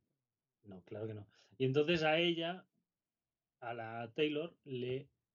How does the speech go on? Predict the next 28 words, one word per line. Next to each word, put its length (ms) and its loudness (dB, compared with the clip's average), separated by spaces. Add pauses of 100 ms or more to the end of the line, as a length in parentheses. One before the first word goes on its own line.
(520)
ofrecieron 880 0
un 140 0
cameo, 480 2
porque 420 -4
en 80 0
este 200 0
Bayonetta 420 2
parece 280 -4
ser 180 -4
que 100 -2
hay 60 0
múltiples 540 0
Bayonetas 600 2
de 100 2
otros 240 -6
universos, 600 2
¿no? 260 -4 (1200)
Le 140 2
ofrecieron 520 2
un 120 0
cameo 380 2
de 100 2
doblaje 640 0 (100)
por 280 -4
cuatro 460 0
mil 260 -2
dólares. 580 -12 (1400)
¿Vale? 280 -8